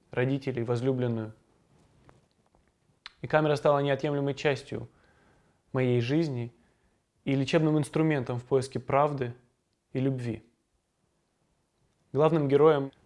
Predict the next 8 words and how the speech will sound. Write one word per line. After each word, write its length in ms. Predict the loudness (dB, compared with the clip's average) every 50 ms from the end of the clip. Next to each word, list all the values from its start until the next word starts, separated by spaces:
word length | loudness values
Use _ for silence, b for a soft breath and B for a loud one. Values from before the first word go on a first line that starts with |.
| _
моих 300 | -6 -2 -2 -2 -2 -2
съёмок 480 | -4 0 2 2 2 2 0 -6 -8 -12 -20 _ b b b b b b b b b b _ _ _ _ _ _ _ _ _ _
был 140 | 0 0 0
мой 220 | 2 0 -2 -2 -4
отец. 500 | -4 -6 -6 -6 -6 -8 -12 -20 -20 _ _ _ _ _ _ _ _ _ _ _ _ _ _ _ _ _ _ _ _ _ _ _ _ _ _ _ _ _ _ _ _ -4
Так 180 | -4 -4 -2
мы 100 | -4 -4
общались 560 | -4 -4 -6 -6 -6 -6 -6 -8 -12 -18 -20